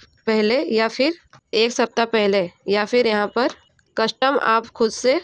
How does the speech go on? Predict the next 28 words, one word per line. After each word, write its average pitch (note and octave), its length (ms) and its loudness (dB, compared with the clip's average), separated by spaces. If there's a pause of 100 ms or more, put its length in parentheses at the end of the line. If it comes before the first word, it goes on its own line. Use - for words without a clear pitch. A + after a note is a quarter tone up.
(120)
टाइप A#3 280 -2
कर A#3 100 0
सकते G#3+ 320 -2
हैं। F#3 200 -2 (400)
चलिए A#3 320 2
यहाँ A#3 200 2
पर A#3+ 160 0
टाइप A3 260 -2
करते G#3+ 280 -2
हैं G#3+ 240 0 (280)
थर्टी A#3 320 -2
डे, A3+ 180 2
ओके? A#3 280 2 (480)
यहाँ G#3+ 220 0
पर A#3+ 160 -2
थर्टी A#3+ 400 0
डेज A3+ 340 0 (160)
और A#3 260 2 (460)
यहाँ G#3 240 0
पर A#3+ 220 -2 (100)
टाइम, G3 320 -2 (320)
यहाँ A3 180 2
पर A#3+ 200 0
मुझे A#3 300 2
टाइम A3 320 0
याद G#3+ 240 0
नहीं A3 280 0
है A#3 160 0